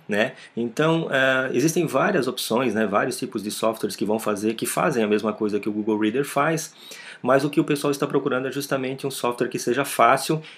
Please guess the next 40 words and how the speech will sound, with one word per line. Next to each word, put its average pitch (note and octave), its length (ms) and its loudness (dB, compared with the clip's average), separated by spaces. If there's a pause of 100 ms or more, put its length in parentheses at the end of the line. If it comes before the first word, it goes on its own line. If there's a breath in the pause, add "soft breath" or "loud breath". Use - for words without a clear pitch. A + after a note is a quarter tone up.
e C#3+ 60 -2
que C#3+ 120 -2
você C#3 240 0
consiga C#3+ 760 0 (720)
automaticamente B2 760 0
importar B2+ 500 0
tudo A2 180 0
aquilo G#2+ 200 -2
que G#2+ 120 -4
você G#2 180 -6
tem A2 160 -2
do B2 180 0
Reader B2 300 2
sem D#3 240 -2
muito C#3 240 -6
trabalho, A#2 500 0 (280 loud breath)
né, A#2+ 200 -6
e B2 120 -4
sem A#2 160 -4
perder A#2 260 0
nenhuma A2 220 0
informação. G#2+ 520 -6 (440 loud breath)
E B2+ 100 4
um A3 220 6
dos A#2 300 -2
softwares, C#3 440 -2
né, A2+ 240 2
e A2 60 0
mais D3 200 2
bacanas C3+ 440 0
e A2 40 0
mais D3+ 220 0
simples D3 420 -4
que, G2+ 300 -2 (200)
que G#2+ 80 -4
a G#2 40 0
gente G#2+ 180 -6
tem G#2+ 220 2
aí G#2 120 -2
agora A#2 420 -2